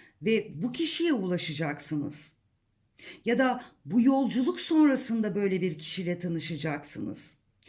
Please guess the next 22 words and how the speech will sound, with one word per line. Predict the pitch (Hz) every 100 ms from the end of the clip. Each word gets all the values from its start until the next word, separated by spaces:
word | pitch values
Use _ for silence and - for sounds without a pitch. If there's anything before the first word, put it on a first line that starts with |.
| - - _
Ya | 226 254
da | 240 240 - _ _ _
bu | 175 -
kişi | 359 - 269
bir | 277
yol | 226 233 233 233
yaparak | 220 208 208 190 185
size | 214 165 202
ulaşacak | 156 202 196 170 226 285 -
ve | 233 233 180
destek | 175 - 254 277 -
çıkacak. | - 165 143 131 - - _ _ _ _ _ _ _ _ _ _ _ _ - _ _ _ -
Bunları | 330 320 302
lütfen | 294 320 247 240
siz | 254 254 262 - - -
mümkün | 208 220 226
olduğunca, | - 202 196 170 240 311 254 208 247 349 - _ - - -
e, | 185 185 180 175
kendi | 175 220 226 202
durumunuza | 196 190 220 320
uyarlamaya | 285 226 196 185 175 165 165
çalışın. | 165 151 156 -